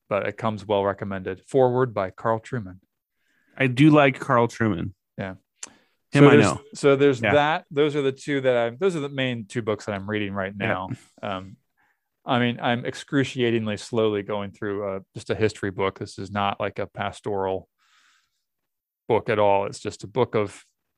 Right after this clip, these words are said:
Speaker 1: it's a book, it's <laughs> another one of my random side passions besides books on mountaineering, which apparently you don't care for. Thank you.
Speaker 2: It was fine. It just didn't, like, I
Speaker 1: Avoid.
Speaker 2: know for you, I remember you, I, uh,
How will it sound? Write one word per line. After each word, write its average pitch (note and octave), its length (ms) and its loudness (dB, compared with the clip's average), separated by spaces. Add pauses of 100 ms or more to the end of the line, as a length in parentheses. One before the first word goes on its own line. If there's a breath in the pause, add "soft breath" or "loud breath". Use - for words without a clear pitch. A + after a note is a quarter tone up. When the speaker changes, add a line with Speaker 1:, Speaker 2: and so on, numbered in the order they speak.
(160)
Speaker 1:
it's - 80 -18
a - 40 -14
book, D#3+ 180 2
it's - 260 -12 (120)
<laughs> - 120 -10
another D3 260 6
one C3+ 140 4
of B2 60 2
my B2+ 140 2
random A2+ 500 0 (580 soft breath)
side A#2+ 300 0
passions G#2 400 -2
besides A#2 320 0
books C#3 340 0
on A2 80 -4
mountaineering, A#2+ 640 0
which G#2 140 -10
apparently G#2+ 300 -2
you G#2 100 -6
don't G#2+ 300 -4
care F2+ 200 -6
for. G2 400 -6 (240)
Thank G2 180 -8
you. E3+ 60 4
Speaker 2:
It - 20 8
was A3+ 120 4
fine. G3+ 500 6
It E3+ 100 4
just F3+ 180 2
didn't, F#3 180 6
like, E3+ 200 4
I D#3 120 4
Speaker 1:
Avoid. D#3+ 60 8
Speaker 2:
know E3+ 260 8
for D3+ 140 -2
you, D#3+ 200 0
I C3+ 60 4
remember E3+ 240 2
you, D#3 200 2
I, D#3 120 2 (600 soft breath)
uh, - 120 0